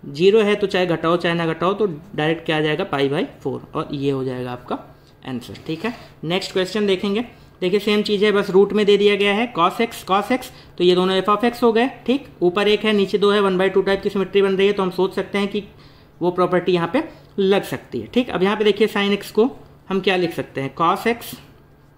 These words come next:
अ, cos पाई by टू minus x, यहाँ पे भी क्या आ रहा है सम दोनों का, पाई by टू ही आ रहा है, ठीक है। तो क्या इसको हम f of x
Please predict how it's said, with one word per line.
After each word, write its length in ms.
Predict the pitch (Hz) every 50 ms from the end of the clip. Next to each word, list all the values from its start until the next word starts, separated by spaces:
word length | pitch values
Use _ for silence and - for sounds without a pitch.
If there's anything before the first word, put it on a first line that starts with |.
| _ _ _ _ _ _ _ _ _ -
अ, 180 | 165 151 135 127 - - - - - -
cos 300 | 165 170 196 214 - - - -
पाई 160 | 170 175 170
by 180 | 175 175 175 175 -
टू 100 | - 233 - - - - - - - - 151
minus 340 | 151 151 156 180 226 277 - - - - -
x, 300 | 151 135 - - - -
यहाँ 180 | 160 156 165 180
पे 140 | 175 196 180
भी 100 | 185 190
क्या 180 | 185 185 180
आ 100 | 180 180
रहा 100 | 180 180
है 100 | 180 185 180
सम 260 | 180 - 185 180 175
दोनों 220 | 180 175 175 175
का, 120 | 175 208 247 - - - - - - - - - - -
पाई 180 | 165 170 170
by 160 | 170 165 165 165 165
टू 120 | 160 151
ही 140 | 151 156 139
आ 100 | 123 120
रहा 80 | 113 117
है, 80 | 123
ठीक 200 | 120 175 180 180
है। 100 | 233 277 - - - - - - -
तो 60 | 170
क्या 180 | 165 - 180 180
इसको 280 | 180 180 180 - 202 185
हम 260 | 180 190 214 214 - 170
f 140 | 170 170
of 160 | 185 185 180 - -
x 220 | 196 - - -